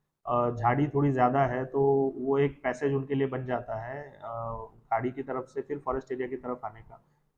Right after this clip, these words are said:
But generally हम लोगों ने भी देखा है कि वो आते हैं उस एरिया से और फिर हमारा जो फॉरेस्ट एरिया है, उसी के अंदर वो, जहाँ पे नीलगाय का पॉपुलेशन अच्छा है, तो वो लोग नीलगाय को ही हंट करके वो वहीं पे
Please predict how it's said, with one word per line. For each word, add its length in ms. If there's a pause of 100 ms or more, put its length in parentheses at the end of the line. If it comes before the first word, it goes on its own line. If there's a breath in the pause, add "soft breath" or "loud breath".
(120)
But 100
generally 320
हम 120
लोगों 220
ने 100
भी 100
देखा 280
है 160
कि 120
वो 200
आते 320
हैं 260
उस 260
एरिया 260
से 160
और 220
फिर 140 (520)
हमारा 220
जो 120
फॉरेस्ट 340
एरिया 260
है, 140
उसी 300
के 120
अंदर 240
वो, 560 (180)
जहाँ 160
पे 120
नीलगाय 360
का 80
पॉपुलेशन 440
अच्छा 300
है, 220
तो 120
वो 120
लोग 200
नीलगाय 340
को 160
ही 120
हंट 200
करके 300
वो 160
वहीं 200
पे 120